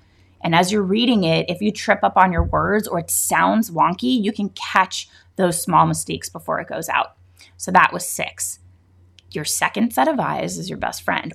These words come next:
or maybe your best friend is your second set of eyes. Who knows? Uh, number seven, send pitches when your contacts are online.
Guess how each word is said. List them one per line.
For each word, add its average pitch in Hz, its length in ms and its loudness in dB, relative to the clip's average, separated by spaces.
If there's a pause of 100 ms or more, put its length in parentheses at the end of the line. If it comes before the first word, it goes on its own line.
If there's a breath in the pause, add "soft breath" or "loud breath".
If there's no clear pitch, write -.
or 202 100 6
maybe 185 320 4
your 165 240 2
best 151 280 -2
friend 160 420 -2
is 175 180 -8
your 160 80 -6
second 160 320 -12
set 143 160 -10
of - 80 -14
eyes. - 320 -14 (140)
Who 175 80 -6
knows? - 320 -6 (560 loud breath)
Uh, 185 480 8
number 214 240 4
seven, 175 500 2 (160 loud breath)
send 226 580 4 (140)
pitches 202 680 0
when 190 180 -2
your 202 120 -2
contacts - 540 -2
are 175 120 -2
online. 233 560 0